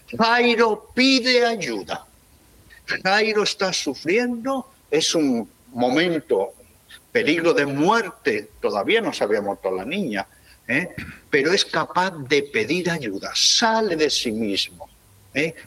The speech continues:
Busca, se deja ayudar. Creo que es una actitud muy buena.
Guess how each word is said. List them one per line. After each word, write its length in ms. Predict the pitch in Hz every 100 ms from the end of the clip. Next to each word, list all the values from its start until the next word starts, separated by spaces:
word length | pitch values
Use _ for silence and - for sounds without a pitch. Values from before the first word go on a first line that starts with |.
| _ _ _ -
Busca, 1000 | 127 160 277 277 151 - - 101 87 - _ -
se 420 | - - - 196 185
deja 720 | 202 226 220 185 180 170 - - _
ayudar. 720 | 143 156 156 127 135 110 90 - - - _
Creo 240 | 147 190 185
que 80 |
es 100 | 190
una 140 | 170 151
actitud 500 | 147 127 127 165 160 -
muy 260 | 123 156 180
buena. 320 | 120 95 -